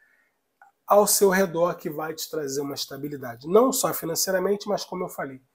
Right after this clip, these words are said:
em todas as outras áreas, inclusive a estrutura familiar. Se a pessoa quer ter você, essa pessoa sente que vocês têm uma conexão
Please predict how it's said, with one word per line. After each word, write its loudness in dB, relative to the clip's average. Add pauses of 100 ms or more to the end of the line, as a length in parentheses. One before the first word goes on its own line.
(240)
em -6
todas -8
as -4
outras -4
áreas, -8
inclusive 0
a 6
estrutura -6
familiar. -8 (520)
Se -2
a 4
pessoa 4
quer -4
ter -6
você, -6 (480)
essa -6
pessoa -6
sente 0
que -14
vocês -8
têm -10
uma -8
conexão -6